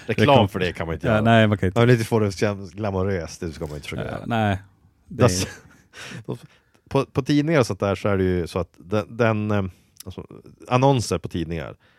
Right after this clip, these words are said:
Speaker 1: den dyraste, på magasin framförallt, inte på vanliga dagstidningar, men på magasin så är den dyraste annonsplatsen alltid baksidan. Den, den sidan som, den som är motsatt från omslaget.
Speaker 2: Mm.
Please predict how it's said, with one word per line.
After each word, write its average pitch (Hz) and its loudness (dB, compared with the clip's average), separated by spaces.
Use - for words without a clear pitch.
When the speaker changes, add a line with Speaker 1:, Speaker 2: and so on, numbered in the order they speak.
Speaker 1:
den 101 -6
dyraste, 127 0
på - -12
magasin 120 -4
framförallt, 78 -8
inte 95 -6
på 95 -6
vanliga 82 -6
dagstidningar, 82 -12
men 92 -12
på 117 -10
magasin 117 -2
så 110 -4
är 104 -2
den 98 -2
dyraste 110 0
annonsplatsen 101 -2
alltid 90 -4
baksidan. 90 -4
Den, 98 -6
den 110 0
sidan 101 -4
som, 104 -12
den 107 -8
som 123 -4
är 139 -2
motsatt 123 -2
från 113 -4
omslaget. 95 -2
Speaker 2:
Mm. 92 -8